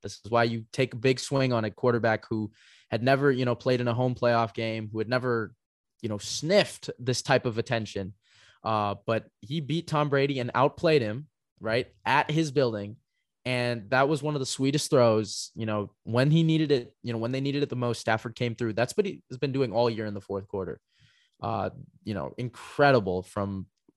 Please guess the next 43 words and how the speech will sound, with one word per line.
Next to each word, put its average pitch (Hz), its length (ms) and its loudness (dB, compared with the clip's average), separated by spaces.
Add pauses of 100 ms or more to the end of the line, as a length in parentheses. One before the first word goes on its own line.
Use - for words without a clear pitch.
(100)
you 113 80 -4
know, 104 100 -2
from 107 200 -6
L 107 200 2
A, 101 160 0
and 95 120 -6
all 123 180 4
the 160 80 0
swings 151 300 -2
they 123 120 2
did. 110 180 -2
Von 123 220 2
Miller 117 220 0
stripped - 260 -2
Brady, 110 320 0
right? 107 320 0
They 107 100 -4
had 107 200 2
a, 101 280 0 (460)
uh, 98 340 -2
he, 113 300 -8 (300)
he - 100 -14
just - 260 -10
owns 123 280 -2
him, 107 260 -6
<laughs> - 80 -10
honestly. 135 480 0
Like, 120 160 0
he's, 143 260 0 (540)
I 139 40 0
don't 165 100 4
know 165 60 8
why. 143 180 8
Every 147 160 6
time 160 180 4
Von 135 220 4
Miller 127 180 2
plays 117 300 -2
him, 104 80 -8
he 101 80 -6
goes 107 200 -2
crazy. 92 480 -4
Um, 92 380 -6